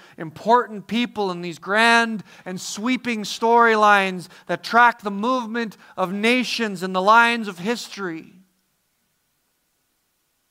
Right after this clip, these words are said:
And it just brings us right back down to earth, to the needs of one person. This one woman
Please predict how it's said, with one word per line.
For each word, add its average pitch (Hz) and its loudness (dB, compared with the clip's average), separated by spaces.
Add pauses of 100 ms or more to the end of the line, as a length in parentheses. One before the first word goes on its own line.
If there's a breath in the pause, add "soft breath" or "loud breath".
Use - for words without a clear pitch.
(400)
And 165 -12
it 160 -10
just 214 -6
brings 226 -2
us 190 -6
right 226 2
back 214 2
down 208 0
to 202 -12
earth, 185 -8
to 165 -14
the 156 -10
needs 190 -12 (240 soft breath)
of 139 -18
one 156 -8 (280 soft breath)
person. 139 -18 (2500)
This 135 -18
one 175 -4
woman 135 -14